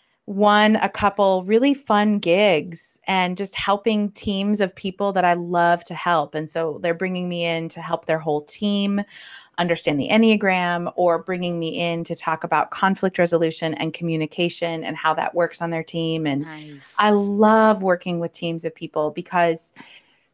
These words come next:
Speaker 1: the Enneagram and conflict resolution, all these things can be theories when you're talking about 'em with one person, and I can absolutely coach you one-on-one to help you with those.
Speaker 2: Mm-hmm.
Speaker 1: But really where it, I mean, really where it plays out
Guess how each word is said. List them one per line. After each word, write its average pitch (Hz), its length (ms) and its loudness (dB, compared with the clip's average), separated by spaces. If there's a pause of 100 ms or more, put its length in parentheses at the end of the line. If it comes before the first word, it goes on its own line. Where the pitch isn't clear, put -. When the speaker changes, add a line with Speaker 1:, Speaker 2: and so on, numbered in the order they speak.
(160)
Speaker 1:
the 233 140 4
Enneagram 254 680 6
and 180 120 -2
conflict 190 380 -2
resolution, 180 500 -6
all 185 180 0
these 226 160 0
things 196 260 -6
can 185 140 -8
be 175 120 -8
theories 175 960 -2 (440)
when 196 240 4
you're 202 80 0
talking 180 320 -4
about 170 160 2
'em 165 120 0
with 160 180 -6
one 165 180 -2
person, 202 460 0
and 185 260 0
I 170 140 0
can - 180 -8 (120)
absolutely 185 540 -2
coach 175 320 -6
you 175 120 -10
one-on-one 165 680 -4
to - 120 -12
help 160 340 -2
you 165 80 -4
with 170 180 -6
those. - 460 -2 (180)
Speaker 2:
Mm-hmm. 190 340 -8 (200)
Speaker 1:
But 202 160 4 (100)
really 202 360 4
where 185 300 4
it, - 160 0 (340)
I 180 100 -4
mean, 165 400 -4 (400)
really 185 240 0
where 185 140 4
it - 100 0
plays 170 260 2
out 175 420 2